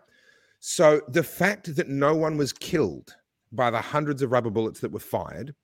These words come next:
is one of two things. Dumb luck, or the police officers perhaps were deliberately firing at the ground or deliberately firing to miss.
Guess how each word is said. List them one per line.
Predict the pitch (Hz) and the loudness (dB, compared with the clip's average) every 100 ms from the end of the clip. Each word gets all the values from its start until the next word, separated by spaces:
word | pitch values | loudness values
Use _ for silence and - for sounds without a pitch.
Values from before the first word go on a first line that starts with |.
| _ - | _ -8
is | 127 | -4
one | 110 175 | 0 0
of | 196 | 0
two | - 117 | -2 -4
things. | - 76 73 - - _ _ _ _ _ _ 101 | -4 -12 -14 -18 -18 _ _ _ _ _ _ 0
Dumb | 139 151 123 | 2 4 2
luck, | 101 - - - - - _ _ _ _ _ _ _ _ _ - | 0 -2 -12 -16 -18 -20 _ _ _ _ _ _ _ _ _ 6
or | 190 113 165 208 _ - | 6 6 4 -2 _ -6
the | 147 | -4
police | 165 165 - | 0 0 2
officers | 151 139 147 135 | 0 -2 -4 -6
perhaps | - - 127 - 165 113 - - - - _ _ _ _ | -4 0 0 2 0 0 -4 -8 -6 -8 _ _ _ _
were | 131 139 | -4 0
deliberately | 131 127 139 131 117 | 0 2 2 0 -2
firing | - 117 117 113 | -2 -2 -2 -4
at | 101 | -8
the | 98 | -6
ground | 104 104 98 | -2 -2 -2
or | 101 | -4
deliberately | 95 113 107 110 101 | -2 -2 0 -2 -6
firing | - 95 90 87 | -6 -6 -6 -10
to | - | -10
miss. | 90 82 - - | -10 -10 -10 -12